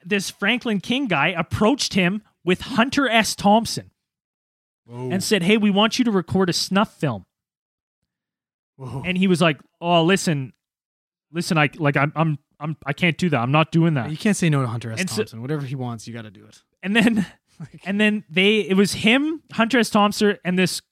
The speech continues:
Speaker 1: Colonel Asino, Asino, I can't remember his name now. Uh, and he was like, "No." And later on, I mentioned that Asino guy because this colonel, he was caught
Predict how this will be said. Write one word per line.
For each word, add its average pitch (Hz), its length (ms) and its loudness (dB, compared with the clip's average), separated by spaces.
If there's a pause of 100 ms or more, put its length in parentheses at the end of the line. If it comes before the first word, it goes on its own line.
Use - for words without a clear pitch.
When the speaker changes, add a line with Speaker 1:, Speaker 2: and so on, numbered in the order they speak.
(120)
Speaker 1:
Colonel 214 480 2
Asino, 208 680 0 (600)
Asino, 180 280 -2
I 147 80 0
can't 185 180 -4
remember 165 240 2
his 139 160 0
name 143 240 0
now. 113 200 -4 (720)
Uh, 160 340 2 (520)
and 175 180 -2
he 208 140 2
was 185 120 4
like, 180 140 2
"No." 185 320 2 (1040)
And 190 300 -2 (340)
later 233 400 2
on, 214 260 4
I 190 220 2
mentioned 190 320 0
that 185 80 2
Asino 220 300 0
guy 170 160 4
because 175 420 -2 (640)
this 170 160 -6
colonel, 226 640 2 (1000)
he - 260 0
was 359 180 2
caught 240 340 2